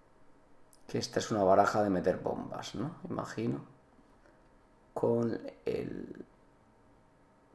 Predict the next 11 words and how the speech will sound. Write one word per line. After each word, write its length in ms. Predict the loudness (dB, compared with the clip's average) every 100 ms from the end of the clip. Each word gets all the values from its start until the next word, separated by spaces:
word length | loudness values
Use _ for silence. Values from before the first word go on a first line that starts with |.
| -20 -20 _ _ -10
No, 220 | -6 -4
porque 320 | -2 -4 -2 0
no, 400 | 2 0 -2 -6
bomba 460 | -2 0 2 6
vano, 280 | 6 4 2
no 200 | 0 0
tiene 280 | 2 2 4
las 240 | 2 2
dos 220 | -2 -2 2
armas, 500 | 4 4 -2 -4 -4
¿no? 200 | -4